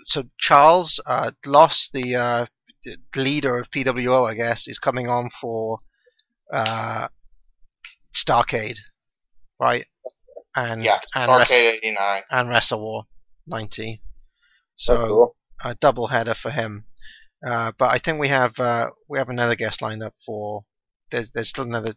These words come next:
Speaker 1: Is there a Halloween Havoc this year?
Speaker 2: Yep,
Speaker 1: Yeah.
Speaker 2: Halloween Havoc eighty-nine, the first one.
Speaker 1: Yeah, so, uh, d-,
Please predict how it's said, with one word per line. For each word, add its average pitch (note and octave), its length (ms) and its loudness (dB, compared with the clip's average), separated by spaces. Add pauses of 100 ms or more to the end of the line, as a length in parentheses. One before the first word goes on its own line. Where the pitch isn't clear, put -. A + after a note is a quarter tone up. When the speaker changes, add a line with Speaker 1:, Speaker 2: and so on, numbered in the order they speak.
Speaker 1:
Is C3+ 160 -12
there D#3 220 2
a D3+ 60 -2
Halloween D#3 380 -2
Havoc D#3+ 440 -4
this D3 200 -4
year? E3 180 -4 (800)
Speaker 2:
Yep, C#3 180 12 (360)
Speaker 1:
Yeah. B2+ 80 6
Speaker 2:
Halloween C#3+ 280 10
Havoc D#3 300 8
eighty-nine, D#3 500 8
the B2 160 -10
first B2+ 280 0
one. B2+ 220 4 (320)
Speaker 1:
Yeah, A2+ 280 -10
so, A#2+ 440 -2 (640)
uh, C#3+ 260 -4
d-, - 120 -8